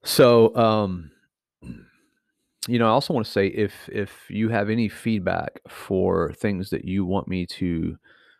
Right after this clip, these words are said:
to talk about, topics that are on your heart, questions that you might have, um, I'd love to, to hear those. I'd love to, um,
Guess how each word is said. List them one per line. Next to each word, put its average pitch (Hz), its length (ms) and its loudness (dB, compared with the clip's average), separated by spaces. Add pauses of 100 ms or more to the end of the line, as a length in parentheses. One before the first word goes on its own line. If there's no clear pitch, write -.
(220)
to 92 100 -2
talk - 320 2
about, 78 400 -2
topics 95 400 0
that 95 100 -2
are 90 60 2
on 90 140 0
your 82 100 -2
heart, 87 320 0 (180)
questions 113 400 0
that 104 120 0
you 87 100 -2
might 80 240 -4
have, 64 340 -6 (160)
um, 80 560 -6
I'd 95 180 -4
love 95 500 0
to, 87 580 -4 (680)
to 95 100 -6
hear 107 320 2
those. 131 280 4
I'd 87 140 2
love 95 260 -2
to, 92 300 -2
um, 76 380 -4